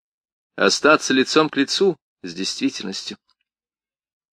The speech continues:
Глядя перед собою затуманенным взором, он явно не воспринимал окружающего. Казалось, огненные химеры одна за другой вспыхивают в его разгорячённом сознании,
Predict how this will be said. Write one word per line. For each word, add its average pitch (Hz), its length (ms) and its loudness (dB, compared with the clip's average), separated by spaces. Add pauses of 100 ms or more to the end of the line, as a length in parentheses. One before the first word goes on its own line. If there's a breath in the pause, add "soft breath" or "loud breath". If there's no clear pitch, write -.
(120)
Глядя 104 460 2
перед 170 240 2
собою 156 460 6
затуманенным 147 640 0
взором, 135 500 4
он 143 80 2
явно 127 380 2
не 143 120 -2
воспринимал 139 600 0
окружающего. 135 760 -2 (440 loud breath)
Казалось, 95 500 4
огненные 104 680 6
химеры 104 680 4
одна 95 500 4
за 101 140 0
другой 95 420 4
вспыхивают 147 880 -2
в - 80 -20
его 127 200 0
разгорячённом 135 640 0
сознании, 127 720 -2